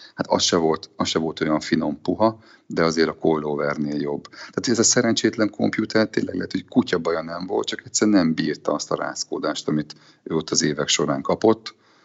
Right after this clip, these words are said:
és akkor egyszer megadta magát. És nem, mivel nem bontottuk szét, tényleg lehet, hogy csak egy forrasztás esett le a valamelyik I C-nek a lábáról, vagy a fene se tudja, és akkor az, az okozta ott a kalamajkát.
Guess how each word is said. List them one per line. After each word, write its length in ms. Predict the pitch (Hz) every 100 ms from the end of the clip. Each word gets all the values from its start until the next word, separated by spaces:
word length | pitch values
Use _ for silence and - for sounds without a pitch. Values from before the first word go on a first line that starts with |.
| _ _
és 120 | - 107
akkor 160 | 82
egyszer 240 | 73 - 69
megadta 420 | - - - -
magát. 540 | - - - - - -
És 100 | -
nem, 100 | 110
mivel 160 | 110
nem 180 | 120 120
bontottuk 480 | 104 98 95 - 95
szét, 220 | - 104
tényleg 240 | - 90 78
lehet, 160 | 76
hogy 100 | -
csak 200 | - 80
egy 80 | -
forrasztás 760 | - - 85 76 - - 76 -
esett 260 | - 76
le 160 | - 78
a 160 | 78 - - - -
valamelyik 680 | 87 76 76 76 76 - - - -
I 140 | - 127
C-nek 420 | - - 73 -
a 80 | 73
lábáról, 640 | 73 69 69 71 76 73
vagy 120 | 73
a 60 | 73
fene 220 | - 73
se 180 | 76 80
tudja, 340 | - 71 76
és 160 | 73 -
akkor 180 | - 73
az, 180 | 71 71
az 140 | 76
okozta 400 | 73 - 73 -
ott 140 | 71 -
a 60 |
kalamajkát. 720 | - 73 76 76 - - 78